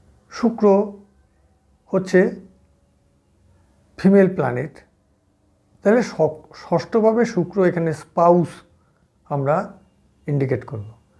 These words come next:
তাহলে স-, সপ্তম, সরি, সপ্তমভাবে শুক্র।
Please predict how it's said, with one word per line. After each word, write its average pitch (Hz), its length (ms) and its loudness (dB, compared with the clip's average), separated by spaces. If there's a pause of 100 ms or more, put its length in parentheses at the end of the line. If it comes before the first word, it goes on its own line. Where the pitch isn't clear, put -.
(200)
তাহলে 165 120 2
স-, 185 460 -2
সপ্তম, 175 460 0
সরি, 123 340 -2 (600)
সপ্তমভাবে 233 800 0
শুক্র। - 440 -12